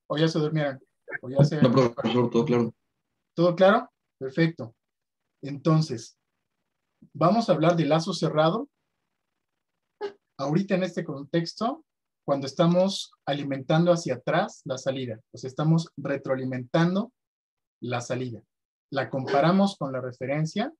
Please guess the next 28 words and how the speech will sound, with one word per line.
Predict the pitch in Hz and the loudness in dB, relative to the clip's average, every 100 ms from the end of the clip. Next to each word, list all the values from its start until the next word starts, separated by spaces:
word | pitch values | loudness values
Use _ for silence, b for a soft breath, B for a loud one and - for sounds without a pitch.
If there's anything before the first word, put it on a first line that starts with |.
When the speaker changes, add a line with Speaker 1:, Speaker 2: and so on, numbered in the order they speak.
| _ _ _ _ _ - | _ _ _ _ _ -6
Speaker 1:
tomamos, | 139 147 180 160 | -2 2 0 0
sacamos | - - 151 165 170 | -2 0 2 2 2
un | 170 | 0
error. | 139 139 240 - _ _ _ _ _ _ - | 0 2 0 -2 _ _ _ _ _ _ -10
Fíjense | 135 151 156 - | -6 -6 -6 -6
que | 123 135 | -4 -4
este | 151 - 175 | -4 2 4
error, | 180 175 165 196 _ _ _ _ _ _ _ _ _ _ _ _ _ _ _ _ - | 4 4 4 2 _ _ _ _ _ _ _ _ _ _ _ _ _ _ _ _ -12
y | 117 120 | -8 -8
aquí | 117 139 | -8 -8
es | 139 | -6
donde | 127 123 | -4 -4
viene | 127 127 | -4 -4
la | 120 | -6
parte | - 127 127 - 120 117 _ - _ _ _ - | -8 -10 -8 -8 -8 -8 _ -20 _ _ _ -8
peliaguda, | 120 127 143 180 139 220 - _ _ _ _ _ _ | -4 -2 2 2 2 -2 -6 _ _ _ _ _ _
o | - | -14
sea, | 110 - | -14 -6
el | 131 127 | -4 -2
error | 127 139 185 196 - _ _ _ - | -2 2 2 2 -4 _ _ _ -12
que | 127 | -6
vamos | 143 170 165 | -2 -2 -2
a | |
definir | 139 143 139 143 | -6 -6 -6 -6
como | - 123 120 | -6 -6 -4
la | 127 | -2
referencia, | 185 196 170 165 160 156 123 123 _ _ _ _ - - | -4 0 2 2 2 -4 -8 -10 _ _ _ _ -14 -8
fíjense, | 139 123 120 | -6 -6 -8